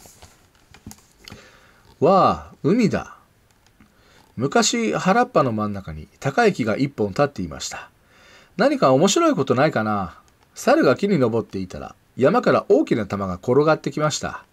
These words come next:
どっすん。玉が木にぶつかって止まりました。なんだなんだ。猿はびっくりして木から降りました。玉に丸い穴が開いていました。猿が穴へ飛び込んだ途端、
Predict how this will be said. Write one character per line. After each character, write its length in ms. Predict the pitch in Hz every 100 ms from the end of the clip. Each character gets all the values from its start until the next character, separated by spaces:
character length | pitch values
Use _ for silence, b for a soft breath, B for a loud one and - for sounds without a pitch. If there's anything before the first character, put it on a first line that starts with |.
| b b b b b -
ど 200 | 143 240
っ 20 |
す 240 | - 320
ん。 260 | 277 156 - _ _ _ _ _ -
玉 280 | 180 247 254
が 60 |
木 120 | 262 285
に 80 |
ぶ 160 | 214 156
つ 100 | -
か 120 | 127
っ 40 | 107
て 120 | 101
止 100 | 123
ま 120 | 131
り 60 | 139
ま 140 | 143
し 80 | -
た。 260 | 82 - - _ b b b
な 200 | - 180
ん 60 | 233
だ 120 | 156
な 140 | 160 262
ん 80 |
だ。 280 | 170 92 - _ _ _
猿 300 | - 190 269
は 100 | 190
び 140 | 135 135
っ 40 |
く 100 | -
り 100 | 311
し 60 | 311
て 100 | 139
木 140 | -
か 80 | -
ら 100 | 110
降 60 | 107
り 100 | 117
ま 120 | 117
し 80 | -
た。 240 | - - - _ _ B B B B B -
玉 280 | 190 269
に 100 | 285
丸 240 | 277 277 294
い 100 | 208
穴 180 | 151 127
が 80 |
開 100 | 113
い 20 | 123
て 100 | 127
い 60 |
ま 100 | 123
し 80 | 120
た。 300 | 78 - - _ _ b
猿 320 | - 233 311
が 180 | 226 131
穴 200 | 143 220
へ 80 | 147
飛 120 | 131
び 140 | 147 170
込 140 | 160
ん 20 |
だ 100 | 117
途 140 | 95 87
端、 220 | 65